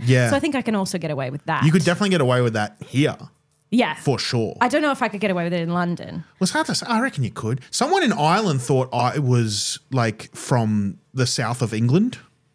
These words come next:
Speaker 2: Really?
Speaker 1: Yeah. And I, they said I,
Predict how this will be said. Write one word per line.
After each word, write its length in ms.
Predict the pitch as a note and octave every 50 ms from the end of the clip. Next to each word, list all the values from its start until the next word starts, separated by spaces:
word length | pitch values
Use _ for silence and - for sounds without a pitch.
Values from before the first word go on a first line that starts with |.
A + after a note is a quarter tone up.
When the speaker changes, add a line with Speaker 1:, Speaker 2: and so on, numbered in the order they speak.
| _ -
Speaker 2:
Really? 520 | B3+ A#3+ F4 A#4+ E5 D#5+ C#4+ - - - A#2+
Speaker 1:
Yeah. 300 | B2+ D#3 E3+ D3 G2 D2 - _ _ _ _ _ _ _ _ -
And 140 | - C#3+ D#3+
I, 140 | E3 E3 E3
they 400 | D3+ C3 F#3 D#3 D#3+ D#3+ F3 E3+
said 160 | - F#3 E3
I, 220 | E3 E3+ E3 D3+